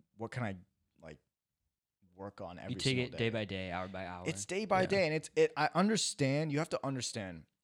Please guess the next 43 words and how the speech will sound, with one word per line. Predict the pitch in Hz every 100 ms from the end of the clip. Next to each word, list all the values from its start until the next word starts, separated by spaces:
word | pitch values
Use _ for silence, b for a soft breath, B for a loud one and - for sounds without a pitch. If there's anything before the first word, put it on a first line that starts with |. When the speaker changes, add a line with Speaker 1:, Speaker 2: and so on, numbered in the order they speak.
| -
Speaker 1:
It's | 127 -
not | 120 127 139 151 -
like, | 110 107 - - _ _ _ _ -
some | - 160 196
people | 190 190
get | 165
lucky, | 117 107 107 95 82 - _ 123
and | 117
some | 143 156
people | 156 147 120
definitely, | 107 117 - 139 123
their | 110
lives | 104 104 101 -
change | - 107 98
overnight. | 95 92 87 -
They | 101
Speaker 2:
Mm-hmm. | 104
Speaker 1:
blow | 113 104 90
up, | 85 - -
Speaker 3:
Yeah. | 104
Speaker 1:
whatever, | 98 87 80 -
right? | 98 98 95 _ _ B B B B B
But | 143 135 -
it's | 127 -
not | 135 131
always | 120 110 101
like | 92 87
that. | 76 - - -
Speaker 3:
Yeah, | -
for | -
Speaker 1:
And | 117 107
Speaker 3:
sure. | 107 101 101 _ 104
Speaker 1:
what | 120
it | 117
is | 127 170
always | 165 180 190 185
like | 190 190 - -
and | 113 92 104
what | 123 92
works | 107 143 170 - - -
is | 107
being | 98 101 90
consistent. | 95 - 95 - 82